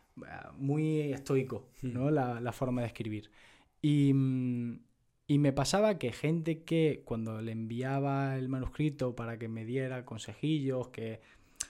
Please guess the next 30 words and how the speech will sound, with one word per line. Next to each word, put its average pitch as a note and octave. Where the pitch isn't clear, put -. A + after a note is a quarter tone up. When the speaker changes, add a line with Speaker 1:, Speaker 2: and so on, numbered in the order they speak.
Speaker 1:
"Oye, F3+
pues C#3
esto E3+
me C#3
parece C3+
un D#3
poco C#3
denso", C#3+
o B2+
"Esto C3+
me D#3
parece C#3
guay", C#3+
mucha C#3
gente D3+
que G#2+
sí -
que C#3+
lee C#3
poesía, C3+
como A2+
tú B2+
me, B2+
me B2+
indicas, B2+
o, A2
o A2+
ya B2+
es C3+
poeta, D#3